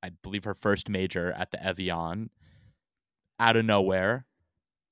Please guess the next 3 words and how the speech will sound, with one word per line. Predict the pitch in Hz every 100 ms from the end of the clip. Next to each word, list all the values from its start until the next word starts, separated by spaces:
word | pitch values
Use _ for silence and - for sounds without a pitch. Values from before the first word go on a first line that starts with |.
| _ _
French | - - 117 110 -
woman, | 110 101 101 110 127 131 _ _
um, | - 87 85 87 87 82